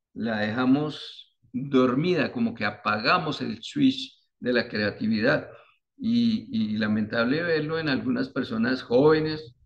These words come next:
treinta, veinticinco años, que apagaron el switch de la creatividad cuando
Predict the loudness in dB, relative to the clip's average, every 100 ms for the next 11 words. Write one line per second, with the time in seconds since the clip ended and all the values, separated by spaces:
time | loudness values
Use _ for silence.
0 | -20 -20 -20 -6 -2 0 2 2 2 0
1 | 0 0 2 -2 -4 -10 _ _ -6 -4
2 | 0 4 4 4 2 0 -2 -2 -8 -8
3 | -10 -4 0 2 4 4 4 4 4 4
4 | 4 0 -2 -16 _ _ _ _ _ _
5 | _ _ _ _ _ _ _ _ _ 2
6 | 6 6 4 2 0 -8